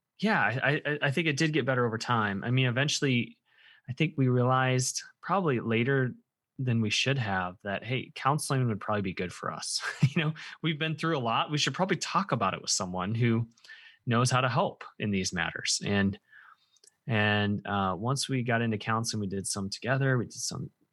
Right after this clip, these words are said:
uh, counseling sessions individually, and that was really helpful.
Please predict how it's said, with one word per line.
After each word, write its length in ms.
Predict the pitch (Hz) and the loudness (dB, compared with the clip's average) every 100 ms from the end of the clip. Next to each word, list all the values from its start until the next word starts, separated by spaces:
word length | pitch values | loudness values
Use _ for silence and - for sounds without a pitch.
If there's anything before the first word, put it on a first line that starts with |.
| - | -12
uh, 260 | 90 82 82 | -10 -10 -10
counseling 420 | - 113 107 104 | -4 -2 -2 -6
sessions 580 | 101 92 - 95 90 87 | -6 -2 -2 -2 -6 -6
individually, 840 | 107 95 98 123 139 123 120 117 101 | -4 -4 -4 -4 -2 0 0 -2 -2
and 100 | 110 | -2
that 120 | 120 | -2
was 220 | 123 107 | 0 -2
really 480 | 107 98 95 98 92 | -4 -4 0 0 -2
helpful. 540 | 90 85 - - - | -2 -4 -4 -8 -8